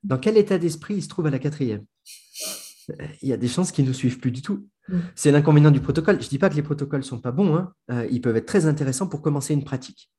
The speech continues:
Speaker 1: Et ils vont nous aider justement à adapter, euh, un protocole à un client. C'est-à-dire à, à comprendre comment on peut faire des, des, à, à aider la personne à adhérer à quelque chose. Mais à un moment donné, le mieux, c'est pour pas forcer,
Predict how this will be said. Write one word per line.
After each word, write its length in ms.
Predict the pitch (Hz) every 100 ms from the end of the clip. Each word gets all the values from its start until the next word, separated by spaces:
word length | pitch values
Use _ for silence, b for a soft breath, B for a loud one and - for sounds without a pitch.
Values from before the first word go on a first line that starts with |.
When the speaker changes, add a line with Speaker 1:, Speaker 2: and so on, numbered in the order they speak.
| _
Speaker 1:
Et 80 | 110
ils 80 | 110
vont 100 | 117
nous 240 | 120 113 123
aider 240 | 127 202
justement 460 | 147 147 127 156 165
à 240 | 95 -
adapter, 800 | 151 151 147 147 - 175 143 B B B B
euh, 400 | 117 113 107 104 107
un 160 | 107
protocole 580 | 104 95 113 - 180 180
à 120 | 120
un 140 | 135 131
client. 380 | 131 135 131 107 b b b b
C'est-à-dire 320 | 117 117 151
à, 320 | 98 107 110
à 60 | 107
comprendre 440 | 120 117 160 170
comment 200 | 143 131
on 80 | 143
peut 100 | 127
faire 180 | 165 160
des, 220 | 117 107
des, 320 | 101 107 95
à, 200 | - 107
à 60 | -
aider 340 | 117 135 127
la 100 | 151
personne 300 | 127 123 180
à 80 | 131
adhérer 340 | 113 131 135 165
à 60 |
quelque 240 | 147 135 123
chose. 260 | 110 101 -
Mais 80 | 151
à 60 |
un 20 |
moment 220 | 156 156 151
donné, 240 | 143 165
le 100 | 135
mieux, 180 | 135 175
c'est 160 | 175
pour 160 | - 123
pas 120 | 180
forcer, 500 | 156 151 - 180 196